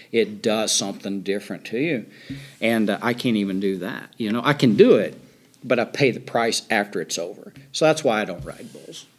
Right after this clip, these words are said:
is because I can't. Um, I, one, I can't, I can't be competitive, and, uh, I can take my energy and put it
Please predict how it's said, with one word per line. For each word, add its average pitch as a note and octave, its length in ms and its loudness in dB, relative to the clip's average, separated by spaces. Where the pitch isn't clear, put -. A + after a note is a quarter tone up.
is A2 180 -2
because G#2 300 -2
I G#2 80 -2
can't. - 520 -14
Um, F#2 480 -12
I, A#2 160 -4
one, D3+ 280 4
I C#3 80 2
can't, C#3 340 2
I A2+ 40 -6
can't B2 280 -4
be A#2+ 80 2
competitive, A2+ 760 -2
and, G#2 400 -2
uh, F2 220 -8
I A2+ 80 0
can A2 160 -2
take A2+ 240 0
my G#2+ 160 0
energy G2+ 380 -2
and G2 160 -8
put G#2 180 -2
it G2 180 -6